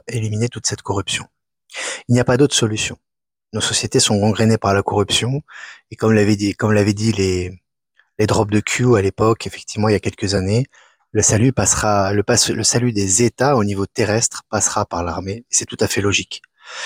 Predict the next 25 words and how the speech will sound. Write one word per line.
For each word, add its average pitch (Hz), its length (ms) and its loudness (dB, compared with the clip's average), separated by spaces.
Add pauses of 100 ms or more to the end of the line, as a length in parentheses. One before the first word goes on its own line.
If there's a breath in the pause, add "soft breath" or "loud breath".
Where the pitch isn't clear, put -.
(400 loud breath)
Il 101 40 0
y 98 40 2
a 95 40 0
un 98 60 0
degré 110 260 2
de - 60 -4
corruption 110 540 0
dans 95 100 -2
les 95 100 -4
gouvernements, 107 640 0
que - 100 -6
ce - 60 -2
soit - 180 -2
en 104 60 2
France, 104 380 -2
aux 98 40 -2
États-Unis 104 540 -2
ou 95 80 0
ailleurs, 95 500 0
dans 95 80 -10
les 92 120 -6
pays 113 160 0
occidentaux 101 480 -2
en 101 60 -2
particulier, 107 600 -4